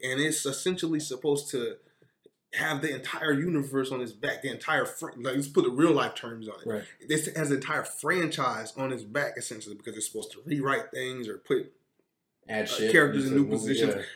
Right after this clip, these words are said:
Speaker 1: bring in, get rid of one Batman, bring in another Batman. All this shit rests on this dude's shoulders. Maybe he has gotten to the point where, like, he feels like he's so important,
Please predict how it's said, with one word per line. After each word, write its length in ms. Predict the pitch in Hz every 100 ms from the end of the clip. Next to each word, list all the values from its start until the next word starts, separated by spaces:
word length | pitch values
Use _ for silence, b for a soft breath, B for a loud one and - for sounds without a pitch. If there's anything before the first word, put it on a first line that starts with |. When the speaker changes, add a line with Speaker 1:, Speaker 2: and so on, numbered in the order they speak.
| -
Speaker 1:
bring 280 | 127 160 156
in, 420 | 160 156 143 147 - -
get 160 | 165 190
rid 140 | 220
of 80 | 196
one 260 | 208 208 190
Batman, 520 | 190 180 170 175 147
bring 280 | 123 185 185
in 80 |
another 200 | 180 175
Batman. 340 | 170 170 175 165 -
All 300 | 180 202 190
this 220 | 185 185
shit 280 | - 156 101
rests 280 | 131 143
on 160 | 135 131
this 100 | 127
dude's 300 | - 127 120
shoulders. 320 | 131 139 123 B B -
Maybe 260 | 151 156 160
he 60 |
has 180 | 175 156
gotten 240 | 139 135 131
to 100 | 127
the 100 | 113
point 260 | 127 113
where, 120 | 113 120
like, 140 | 110
he 120 | 135
feels 300 | 113 123 113
like 160 | 110 110
he's 260 | 135 131 -
so 200 | 127 120
important, 600 | 113 123 123 117 117